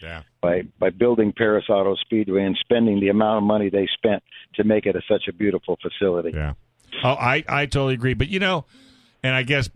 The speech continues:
Speaker 1: by reading this book, you know, you know, the, you know, back when they raced Turn Three, there's not many promoters around that came from where you two guys came from.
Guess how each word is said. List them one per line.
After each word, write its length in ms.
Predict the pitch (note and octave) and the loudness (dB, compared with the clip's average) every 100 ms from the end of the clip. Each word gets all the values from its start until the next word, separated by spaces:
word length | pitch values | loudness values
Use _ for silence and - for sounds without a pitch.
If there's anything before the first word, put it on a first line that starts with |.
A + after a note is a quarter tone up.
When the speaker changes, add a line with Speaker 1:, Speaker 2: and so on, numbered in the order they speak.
| _ | _
Speaker 1:
by 140 | - A#2+ | -2 0
reading 400 | G#2 A2+ A2 G#2 | 0 0 0 -2
this 240 | F#2+ F2 | -2 -4
book, 400 | - G#2 F#2+ - | -2 -2 -2 -6
you 140 | F2 | -8
know, 400 | F2+ F2 F2 F2 - | -6 -4 -4 -6 -12
you 60 | F#2 | -12
know, 180 | E2+ D#2+ - G1+ | -12 -14 -20 -16
the, 140 | E2 - | -16 -12
you 80 | F#2 | -12
know, 60 | |
back 300 | D#2 F#2+ F2 | -4 -4 -2
when 80 | F#2 | -2
they 120 | E2+ | -2
raced 380 | E2+ E2 E2+ - | 0 0 -2 -4
Turn 260 | - G2 E2+ | -4 -2 -4
Three, 520 | - D3+ D3+ B2 G#2+ - _ _ _ _ _ _ _ _ _ _ | -4 -2 0 0 -2 -10 _ _ _ _ _ _ _ _ _ _
there's 260 | B2+ C#3 A2+ | -4 -2 0
not 220 | E3 F#3+ | -2 0
many 180 | E3+ D#3 | -2 -2
promoters 640 | - B2 B2 C3 B2 G2+ | -2 -2 0 0 -2 -2
around 800 | G#2 F#2+ G#2 A2 G#2+ G2 F2+ E2+ - | -4 -2 0 2 0 0 -2 -4 -6
that 240 | F#2+ F2 | -8 -8
came 460 | - A#2 A2+ A2 G#2 | -6 -2 0 0 -4
from 400 | - G2+ F#2 F2+ | -6 -6 -6 -6
where 200 | G2+ G#2 | -2 -2
you 300 | G2 G2+ A2 | 0 0 -2
two 220 | - G#2+ | -2 -4
guys 380 | F2+ F#2+ F2+ D#2+ | -2 -2 -4 -6
came 340 | - G#2 F#2 E2+ | -8 -6 -4 -6
from. 300 | D#2 B1+ | -10 -14